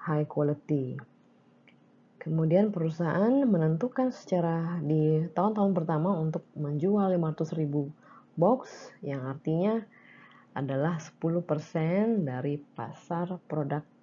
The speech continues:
sarapan instan. Pengembangan strategi pemasaran bagian dua termasuk di dalamnya adalah penetapan harga,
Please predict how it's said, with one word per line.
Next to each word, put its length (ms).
sarapan 540
instan. 560
Pengembangan 540
strategi 320
pemasaran 560
bagian 400
dua 560
termasuk 560
di 80
dalamnya 400
adalah 400
penetapan 480
harga, 440